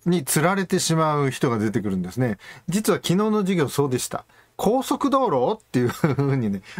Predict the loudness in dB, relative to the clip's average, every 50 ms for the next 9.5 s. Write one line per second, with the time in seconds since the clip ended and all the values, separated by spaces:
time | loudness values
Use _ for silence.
0 | -10 -6 -2 -2 0 0 0 0 0 0 -2 -2 0 0 0 2 0 0 0 0
1 | 0 0 0 2 2 0 0 -2 -6 -12 -6 -4 -2 0 0 0 0 0 0 0
2 | 0 0 0 2 0 0 -2 -2 -4 -10 -12 _ -2 0 0 0 0 0 0 0
3 | 0 0 0 0 0 2 2 2 2 2 2 2 2 2 2 0 0 0 0 0
4 | 0 0 -2 -2 -2 -2 -2 -2 0 2 2 0 0 -4 -6 -10 -10 -6 -2 0
5 | 0 0 0 -2 -4 -10 -8 -2 0 0 2 2 0 0 0 0 0 0 -2 -2
6 | -4 _ _ -2 0 0 2 2 0 -2 -2 -4 -4 -4 -6 -8 -8 -4 -2 -2
7 | -2 -4 -8 -14 -20 -20 -8 _ -2 0 0 0 0 0 0 0 0 0 0 -2
8 | -4 -8 -8 _ -2 -2 -2 0 0 0 0 0 _ 0 2 2 2 0 -2 0
9 | 0 2 2 2 0 0 0 0 0 0